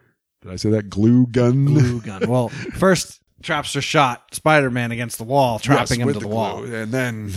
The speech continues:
Speaker 2: And that's when he was able to free just a hand to
Speaker 1: Yeah, and
Speaker 2: stop the gun.
Speaker 1: And it blows up and traps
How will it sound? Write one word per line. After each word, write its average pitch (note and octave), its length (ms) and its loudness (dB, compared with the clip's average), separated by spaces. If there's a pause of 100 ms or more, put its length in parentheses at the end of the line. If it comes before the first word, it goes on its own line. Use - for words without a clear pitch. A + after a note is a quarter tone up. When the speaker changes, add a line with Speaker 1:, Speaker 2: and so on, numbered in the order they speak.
(100)
Speaker 2:
And C#3+ 200 -4
that's C#3 220 0
when C3+ 120 0
he C3 240 2
was B2+ 160 0
able B2+ 160 2
to A#2 120 -4
free B2+ 300 -2
just A#2 200 -8
a A#2+ 60 -6
hand A2+ 380 -8
to C3 80 -2
Speaker 1:
Yeah, B2+ 220 2
and G2 240 -8 (180)
Speaker 2:
stop - 320 -4
the B2 60 -12
gun. G#2 300 -12
Speaker 1:
And A2+ 80 -4
it G#2 140 -6
blows F#3 380 -2
up E3+ 200 -2
and C#3+ 100 -4
traps - 600 -2